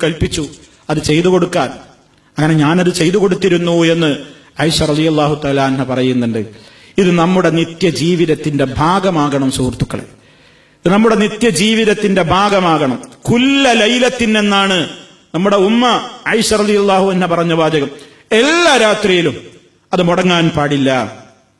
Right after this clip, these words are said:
മാത്രമല്ല, മാത്രമല്ല നമ്മൾ ആലോചിച്ചു നോക്കൂ, ഇത് രാത്രിയിലുള്ള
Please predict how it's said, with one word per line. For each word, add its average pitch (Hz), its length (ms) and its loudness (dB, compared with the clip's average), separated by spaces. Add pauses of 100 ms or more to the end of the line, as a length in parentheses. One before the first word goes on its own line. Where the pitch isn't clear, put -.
(260)
മാത്രമല്ല, 175 840 0 (500)
മാത്രമല്ല 226 440 0
നമ്മൾ 214 260 2
ആലോചിച്ചു 214 440 0
നോക്കൂ, 214 440 -2 (680)
ഇത് 220 520 0 (360)
രാത്രിയിലുള്ള 247 1000 0